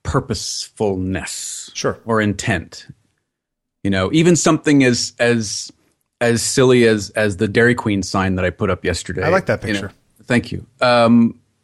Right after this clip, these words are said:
Speaker 1: you know, I kinda walked around a little bit, and, and I, I've been to that place so many times because it's, it's the halfway point between here and my father's house.
Speaker 2: So the Dairy Queen is closed, right?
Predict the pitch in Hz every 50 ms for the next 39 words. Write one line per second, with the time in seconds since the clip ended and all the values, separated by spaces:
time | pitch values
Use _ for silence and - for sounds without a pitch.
0 | _ _ _ 180 180 139 139 139 - 139 139 - 147 139 131 123 123 120 120 -
1 | 113 113 117 123 135 135 127 123 123 127 120 120 147 143 - - 120 127 131 131
2 | 127 131 135 - 127 123 110 107 104 160 175 180 156 135 123 107 - - - 123
3 | 113 107 - - 139 131 127 123 117 113 - - 160 160 131 - - 120 101 107
4 | 104 104 - - - - - - _ _ - 123 - - - - - 131 131 135
5 | - - 117 107 104 104 - 120 110 107 107 107 - - - _ _ _ _ _
6 | _ _ _ _ _ _ _ 123 117 - - 120 117 113 113 113 110 110 107 104
7 | - - - 113 110 107 104 107 107 104 - - 101 98 101 101 101 101 101 101
8 | - - 170 180 147 101 92 - - - - - - - - 170 175 156 156 147
9 | 156 214 220 208 185 - 180 185 170 156 131 - - - - 143 131 113 98 -
10 | - - - 117 107 120 -